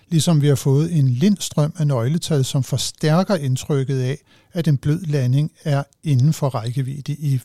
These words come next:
verdensøkonomien. Men Niels, lad os starte med rentemødet i Fed.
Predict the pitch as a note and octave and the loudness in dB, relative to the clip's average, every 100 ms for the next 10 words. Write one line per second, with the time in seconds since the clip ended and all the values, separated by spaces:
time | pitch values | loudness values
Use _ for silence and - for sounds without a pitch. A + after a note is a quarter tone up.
0 | - B2+ A#2 C3 - A#2+ - C3 C3 C3 | -6 -6 -2 0 0 -4 -4 -2 -2 -4
1 | A#2 A2 _ - - - - _ _ E3 | -6 -8 _ -20 -20 -20 -20 _ _ -2
2 | D#3+ E3 - - D#3+ G3 F3+ - - - | 0 0 -2 -2 0 0 -2 -8 -16 -6
3 | D#3 D3+ - C#3+ F#3 G3 F3+ D#3+ A#2+ C3 | -2 -2 0 0 0 2 2 2 0 2
4 | D#3+ C#3+ C3 D3+ D#3+ B2 - - B2 | 4 4 4 2 -2 -6 -6 -6 -6